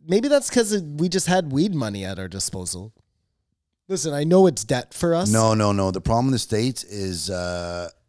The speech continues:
Speaker 2: you know how the Green New Deal or the pork barrels in the bills? Y-, you know what I mean? They say, "Okay, y-, everyone gets another six hundred dollars a month or whatever,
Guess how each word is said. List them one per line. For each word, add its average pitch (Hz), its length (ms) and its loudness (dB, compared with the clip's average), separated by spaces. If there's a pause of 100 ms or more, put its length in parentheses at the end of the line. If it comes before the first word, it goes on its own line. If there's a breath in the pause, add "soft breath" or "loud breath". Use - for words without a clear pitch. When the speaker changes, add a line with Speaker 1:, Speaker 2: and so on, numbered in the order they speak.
(420)
Speaker 2:
you 107 120 -8
know 110 100 0
how 98 500 2
the 95 120 -12
Green 95 260 0
New 95 140 0
Deal 92 480 0
or 90 120 -2
the 87 120 -2
pork - 340 -2
barrels 95 800 -2 (420)
in 95 120 -10
the 87 60 -8
bills? 101 600 -4 (1400)
Y-, 95 120 -14
you 127 280 0
know 120 80 4
what 120 60 4
I 117 40 2
mean? 117 140 2
They 113 80 2
say, 107 160 -2
"Okay, 107 480 -6 (440)
y-, 120 100 -20 (180)
everyone 110 260 -2
gets 104 160 0
another 104 240 2
six 101 200 -4
hundred 101 180 -2
dollars 98 180 2
a 104 60 -4
month 101 160 0
or 101 40 -2
whatever, 95 300 0